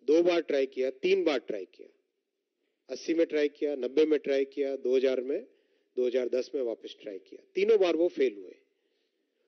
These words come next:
तीन बार उन्होंने semiconductor industry को हिंदुस्तान में लाने का कोशिश की,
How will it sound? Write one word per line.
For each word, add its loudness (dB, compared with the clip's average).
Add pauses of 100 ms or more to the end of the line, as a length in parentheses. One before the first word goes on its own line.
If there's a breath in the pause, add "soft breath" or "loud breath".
(160)
तीन 4
बार 2
उन्होंने 2
semiconductor -4
industry -8
को -8
हिंदुस्तान -8
में -6
लाने -6
का -10
कोशिश -16
की, -16